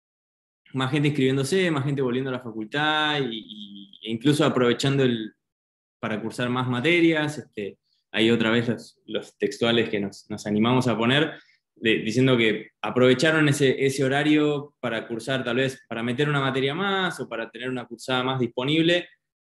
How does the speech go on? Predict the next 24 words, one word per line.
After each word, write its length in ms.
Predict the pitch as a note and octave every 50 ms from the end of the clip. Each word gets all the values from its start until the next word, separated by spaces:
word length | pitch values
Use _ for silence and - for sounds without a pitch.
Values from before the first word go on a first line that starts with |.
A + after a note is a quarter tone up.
| _ _ _
que, 440 | - A#2+ A2 G#2 G#2 G#2 G2+ G#2 - -
que 140 | G#2+ G#2 G2+
en, 220 | G2+ G#2 G2+ -
en, 500 | G#2 G2+ G2 G2 G2+ G2 G2 G2 G2 _ _ _ _
teniendo 460 | - A2 G#2 A2+ A2+ A#2+ B2 B2 B2 A2+
que 80 | A#2
viajar 360 | A2+ A2+ A2 A2 - B2+ A#2+
hasta 180 | A#2+ A2+ - A2+
la 80 | G#2 -
facultad 380 | A2 G#2+ G#2 G2+ A#2 A#2+ A#2
no, 380 | A2+ A2 G#2+ G#2 G2+ G#2 - _
no 120 | G#2+ G#2 -
podrían 300 | - G#2+ G#2+ A2+ A2 A2+
haberlo 280 | A2+ A#2 A2+ A#2+ B2
hecho, 300 | C3+ C#3+ C#3 C#3 - A#2+
así 180 | - - A#2+ G#2+
que 180 | - G#2+ G#2
bueno, 220 | G2+ G#2+ G2 G2 - _ _ _ _ _ _ _ _
estamos 300 | - _ - A2 G#2+ -
contentos, 720 | - - G#2+ G#2 F#2+ G#2+ G#2+ G#2+ G#2 G#2+ G#2 - - - _ _
contentos 380 | - A2 A2+ A#2 A2+ B2 A2+
por 160 | - - G#2 G2+
ese 160 | G2 A2 A2
lado, 440 | A#2 C3 C#3 D3+ D#3 D#3+ D#3 -